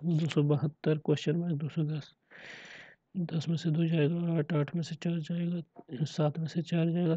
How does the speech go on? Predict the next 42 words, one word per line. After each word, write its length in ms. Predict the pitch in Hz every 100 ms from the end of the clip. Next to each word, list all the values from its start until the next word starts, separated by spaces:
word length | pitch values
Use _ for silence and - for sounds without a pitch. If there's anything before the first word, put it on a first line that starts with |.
| -
तीन, 220 | 160 156 165
अड़तीस 480 | 156 143 175 156 160
हो 100 | 165
गया, 160 | 175 165 - _ 160
बारह 260 | 151 156
में 100 | 165
से 120 | 147 170
छः 180 | - 160
जाएगा, 320 | 165 170 170 -
छः 260 | - 160
हो 120 | 160
गया, 260 | 160 180 180 - _
यहाँ 180 | 151 170 165
तीन 200 | 175 160
में 120 | 165 156
से 160 | -
तीन, 380 | 160 _ - - _ _ _ -
छत्तीस 520 | - 151 - 175 -
हो 80 | 170
गया, 120 | 170 180 - _ - - - - - -
चौंतीस 420 | 165 160 - 156 151
होना 140 | 156
चाहिए, 280 | 147 165 151 - _ _ _
छः 160 | - 175
में 100 | 165
से 140 | 135
दो 140 | 160 151
जाए 200 | 165 165 -
चार, 180 | 170 160
चौंतीस, 640 | - 160 156 190 160 - - -
तो 80 |
यहाँ 240 | 170 139 160
बत्तीस, 580 | 147 - - 151 - - - _ _ _ - - - - _ _ _ -
ज़ीरो, 480 | 160 170 165 185 139 - _ _ -
यहाँ 140 | 139
पे 120 | 147 151 -
चार, 300 | 170 170 165
यहाँ 160 | 156
पे 160 | 165 160
दो, 200 | 151 165
दो 180 | 156 156
सौ 120 | 151